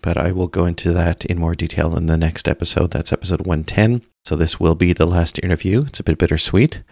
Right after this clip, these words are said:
but, uh, I just wanted to let you know that. <laughs> And, uh, as I said, I'll talk about that in episode one ten. The next thing I wanted to mention is that the drawing course I am doing with Etcher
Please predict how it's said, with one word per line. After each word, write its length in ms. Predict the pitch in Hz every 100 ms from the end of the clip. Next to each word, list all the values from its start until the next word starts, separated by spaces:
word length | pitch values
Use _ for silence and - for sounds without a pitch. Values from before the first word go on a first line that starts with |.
| _ -
but, 320 | 85 - 92
uh, 200 | 85 -
I 80 | 90
just 240 | 85 -
wanted 220 | 90 85
to 120 | - 90
let 260 | 92 -
you 140 | 90 92
know 300 | 87 87 87
that. 420 | 85 95 147 -
<laughs> 400 | 101 - - - 98
And, 240 | - - - - 135 -
uh, 240 | 95 90 78
as 180 | 92 87
I 60 |
said, 220 | 85 82 82
I'll 120 | 82
talk 240 | - 82
about 180 | - 78
that 180 | 82 82
in 100 | 85
episode 360 | 82 - 82
one 200 | 85 82
ten. 380 | 80 107 90 82 - _ _ _
The 80 | 120
next 200 | 135 -
thing 140 | 156 135
I 80 |
wanted 320 | 98 98 95 -
to 240 | - 90
mention 420 | 90 87 - 123
is 260 | 131 92 82
that 300 | 90 90 -
the 320 | - 82 92
drawing 340 | 85 101 113 107
course 340 | 101 92 -
I 80 | -
am 200 | 87 85
doing 300 | 85 90 87
with 200 | 90 82 -
Etcher 600 | 107 - 71 69 127